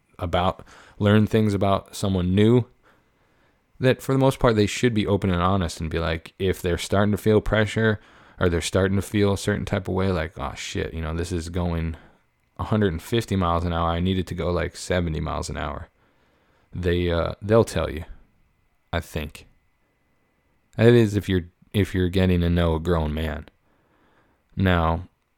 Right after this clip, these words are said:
if you're trying to date an eighteen-year-old, nineteen-year-old dude, good fucking luck. I got no advice for that one. <laughs> Because,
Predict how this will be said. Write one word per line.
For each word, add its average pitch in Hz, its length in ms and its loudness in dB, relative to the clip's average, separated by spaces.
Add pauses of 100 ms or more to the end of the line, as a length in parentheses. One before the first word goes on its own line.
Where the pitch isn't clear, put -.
if 87 160 -2
you're 92 60 -6
trying 120 180 2
to 117 80 4
date 110 280 2
an 95 60 -2
eighteen-year-old, 101 880 2
nineteen-year-old 92 800 0 (100)
dude, 113 380 4 (800)
good 98 200 2
fucking 90 340 -2
luck. 76 320 -10 (240)
I 95 80 -4
got 92 160 -2
no 90 180 2
advice 82 320 -2
for - 100 -12
that - 200 -10
one. 76 160 -8 (1080)
<laughs> - 140 0 (280)
Because, - 500 -4